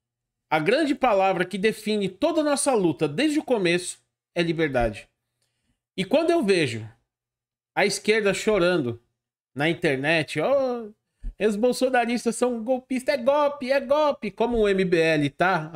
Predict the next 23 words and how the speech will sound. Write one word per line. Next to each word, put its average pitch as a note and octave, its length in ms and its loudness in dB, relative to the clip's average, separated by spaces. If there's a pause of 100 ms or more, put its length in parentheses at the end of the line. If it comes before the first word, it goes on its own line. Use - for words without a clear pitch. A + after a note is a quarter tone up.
(140)
<laughs> F#3+ 960 0 (260)
Aí G3+ 380 2
é G#3 80 2
que G3 120 0 (640)
me F3+ 180 2
dá E3 220 4
mais D#3+ 280 2
vontade C3+ 580 2
de C#3 220 4
rir. B2 340 2 (300)
<laughs> - 1700 -6
Ai, G#3 380 2
gente, D#3+ 260 2
eu F#3+ 80 2
vou, A#3 220 4
eu F3 80 2
vou G#3+ 140 2
colocar A3+ 340 2
o D#3+ 80 2
Twitter D#3 500 0
aqui B2+ 240 -2
na A#2+ 140 -2
tela, A2+ 480 0